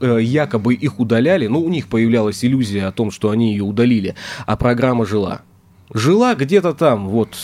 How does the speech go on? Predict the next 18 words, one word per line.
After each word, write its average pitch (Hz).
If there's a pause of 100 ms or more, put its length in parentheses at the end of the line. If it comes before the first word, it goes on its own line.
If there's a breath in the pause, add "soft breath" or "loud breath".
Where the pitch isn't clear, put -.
(160)
где-то 127
там 113
на 110
жестком 113
диске, 135 (280 loud breath)
и 123
она 131
работала. 143 (240 loud breath)
И 110
обращали 139
на 127
это 123
внимание 147
только 131
тогда, 165
когда 160
компьютер 170
выключали. 170